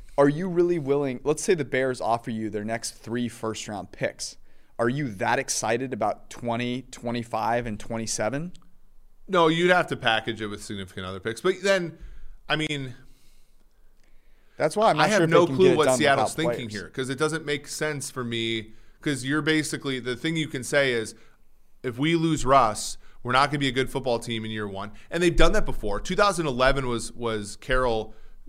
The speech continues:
Speaker 2: two thousand ten was Carroll's first year. Two thousand eleven was Carroll's second year. They went to the playoffs, won a game, the Beastquake game in
Speaker 1: Yep.
Speaker 2: twenty ten. They took a huge step back in twenty eleven,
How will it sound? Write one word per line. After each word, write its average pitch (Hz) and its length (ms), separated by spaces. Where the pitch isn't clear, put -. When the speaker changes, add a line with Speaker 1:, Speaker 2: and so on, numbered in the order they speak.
Speaker 2:
two 175 120
thousand 165 240
ten 151 200
was 147 120
Carroll's 120 320
first 120 360
year. 98 180
Two - 80
thousand 127 220
eleven 123 220
was 123 100
Carroll's 113 280
second 120 220
year. 104 120
They 135 200
went 190 180
to - 60
the 143 80
playoffs, 127 360
won 123 140
a 113 60
game, 107 540
the 110 100
Beastquake 120 560
game 104 200
in 95 80
Speaker 1:
Yep. 101 60
Speaker 2:
twenty 104 140
ten. 113 340
They 139 100
took 170 180
a 170 40
huge 180 340
step - 240
back 131 240
in 127 80
twenty 123 220
eleven, 113 600